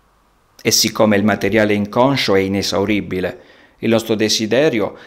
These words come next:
avrà infinite mete e infiniti oggetti. E allora diciamo una grande verità. Appunto, diciamo una grande verità quando affermiamo che la vita emotiva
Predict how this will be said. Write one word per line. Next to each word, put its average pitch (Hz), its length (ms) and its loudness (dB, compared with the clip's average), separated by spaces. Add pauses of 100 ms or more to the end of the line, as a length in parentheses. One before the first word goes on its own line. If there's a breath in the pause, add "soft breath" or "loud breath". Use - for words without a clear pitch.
(140 loud breath)
avrà 98 280 -2
infinite 104 760 -4
mete 101 560 -4
e - 160 -12
infiniti 98 540 -6
oggetti. - 640 -14 (1800 loud breath)
E - 140 0
allora 165 300 4
diciamo 151 420 2
una 123 160 4
grande 101 340 0
verità. 85 640 -8 (1800 loud breath)
Appunto, 220 920 0 (880)
diciamo 143 500 0
una 101 140 2
grande 135 320 2
verità 110 480 -2
quando 135 260 0
affermiamo 117 720 -4
che 120 140 -6
la 113 160 0
vita 180 320 -2
emotiva 214 880 -2